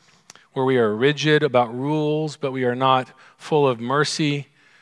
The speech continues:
and grace. And Lord, just so many ways that we need to grow and learn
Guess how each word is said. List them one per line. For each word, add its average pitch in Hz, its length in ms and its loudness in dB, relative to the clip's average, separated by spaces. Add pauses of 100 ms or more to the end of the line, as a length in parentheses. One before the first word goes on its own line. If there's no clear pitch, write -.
(200)
and 110 240 -10
grace. 135 500 0
And 131 140 -6
Lord, 135 280 0
just 131 220 -6
so 156 200 -2
many 147 420 -4 (240)
ways 135 540 2
that 127 160 -2
we 127 100 -4
need 131 160 -4
to 120 140 -2
grow 131 480 0
and 117 260 -8
learn 123 500 -6